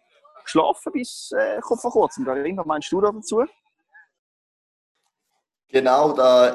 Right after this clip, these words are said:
Speaker 2: ist in der Tat möglich so. Wir haben uns einfach aufgrund von einer Verstrickung von verschiedensten Umständen nicht verwünscht. Raphael, ich weiss grad nicht, willst du jetzt, äh, die super Sprachnachrichten abspielen,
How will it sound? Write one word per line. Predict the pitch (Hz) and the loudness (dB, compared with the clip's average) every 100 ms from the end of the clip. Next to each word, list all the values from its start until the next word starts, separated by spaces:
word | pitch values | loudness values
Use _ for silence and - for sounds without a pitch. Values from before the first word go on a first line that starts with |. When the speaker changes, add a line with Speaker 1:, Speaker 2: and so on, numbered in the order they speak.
| - | -2
Speaker 2:
ist | 120 - - | -6 -6 -2
in | 147 | 0
der | 147 | 0
Tat | - 120 139 135 - - | 2 4 4 2 -8 -6
möglich | 120 143 170 160 | -2 0 0 0
so. | - 151 165 165 - - _ | -2 2 2 0 -8 -20 _
Wir | - 120 | -4 0
haben | 131 | 0
uns | 127 120 | 0 0
einfach | 139 143 | 0 0
aufgrund | 143 - - - 139 156 156 | -4 -6 -10 -4 0 0 -2
von | - 127 | -2 -2
einer | 113 | -2
Verstrickung | 110 110 - 143 147 - 143 - | -8 -12 -6 -4 -2 -4 -6 -2
von | 131 123 117 - _ _ _ | 0 0 -2 -12 _ _ _
verschiedensten | 123 147 151 147 143 - - | -4 0 0 0 -4 -2 -2
Umständen | 135 143 - 135 127 127 - - _ _ _ _ | -2 -4 -4 2 2 2 -8 -18 _ _ _ _
nicht | - 151 160 | -2 -2 0
verwünscht. | 165 147 165 165 - - - _ _ _ | -2 2 2 0 -6 -10 -14 _ _ _
Raphael, | 123 151 - 160 | 2 4 4 2
ich | 147 | 4
weiss | 131 135 | 4 4
grad | - 120 | 2 2
nicht, | 135 135 - - | 4 2 -4 0
willst | 131 135 - | 2 2 0
du | 135 | -2
jetzt, | 139 175 - - | 2 0 0 4
äh, | 170 165 165 - - - | 6 6 2 -4 -8 0
die | 143 | 2
super | 139 156 147 | 2 -2 -4
Sprachnachrichten | 147 127 131 143 139 139 139 135 - 131 | -4 2 2 2 -2 -2 -2 -4 0 2
abspielen, | 117 120 - - 131 120 120 120 | 2 2 0 -8 -6 2 4 2